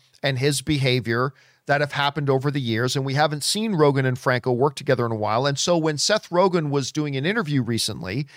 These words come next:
he was directly asked, "We haven't seen you working with Franco. Are you still working with Franco? Are you gonna continue working with Franco?"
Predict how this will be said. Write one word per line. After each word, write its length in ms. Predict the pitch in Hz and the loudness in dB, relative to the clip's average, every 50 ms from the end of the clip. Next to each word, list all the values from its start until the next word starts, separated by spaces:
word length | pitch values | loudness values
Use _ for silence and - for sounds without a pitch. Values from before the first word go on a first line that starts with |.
| - - | -20 -18
he 160 | - - 190 196 | -4 -2 0 0
was 240 | 175 180 160 - | 2 0 0 -2
directly 720 | - - 170 156 143 135 131 165 185 185 - - 170 175 165 - | -2 0 0 0 0 0 2 2 2 2 0 0 0 0 0 0
asked, 560 | 147 151 147 127 87 - - - - - - _ _ _ _ _ | 0 0 0 -2 -4 -4 -8 -10 -10 -12 -18 _ _ _ _ _
"We 140 | - 139 143 | -4 0 2
haven't 300 | 160 190 220 208 220 190 | 4 4 4 2 0 -2
seen 200 | - - 208 214 | -2 -2 0 0
you 100 | 202 196 | 2 2
working 280 | 185 190 196 196 196 180 | 4 4 2 2 0 -2
with 120 | 180 - | -2 -2
Franco. 520 | - - 196 208 220 - - 127 - - _ _ _ _ _ _ _ _ _ _ _ | 0 0 2 2 2 2 0 -2 -4 -4 _ _ _ _ _ _ _ _ _ _ _
Are 160 | 135 139 151 | 0 2 2
you 140 | 170 180 180 | 2 2 2
still 300 | - - - 202 196 180 | 2 2 4 4 4 6
working 340 | 170 196 233 233 214 180 156 | 4 4 2 2 0 -2 -2
with 160 | 135 120 - | -2 -4 -4
Franco? 400 | - 139 123 95 90 - 92 - | -2 -2 -2 -2 -4 -6 -6 -2
Are 140 | - 120 135 | 0 2 2
you 140 | 156 175 185 | 2 2 2
gonna 180 | 156 208 202 190 | 2 2 2 2
continue 460 | - 208 185 - - 240 269 254 208 | 0 -2 -2 -2 -2 -2 -2 0 0
working 260 | 165 160 143 - 147 | 2 0 0 0 0
with 140 | 139 131 - | -2 -2 -2
Franco?" 480 | - 127 120 120 - 139 147 170 - | -2 -4 -4 0 0 2 0 0 0